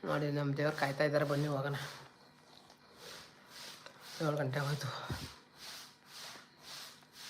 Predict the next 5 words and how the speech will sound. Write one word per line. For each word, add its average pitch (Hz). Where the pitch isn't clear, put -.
ಪಬ್ಲಿಕ್ 160
ಇದ್ದು 165
ಯಾರು 151
ಕನೆಕ್ಟ್ 147
ಆಯ್ತಲ್ವಾ? 135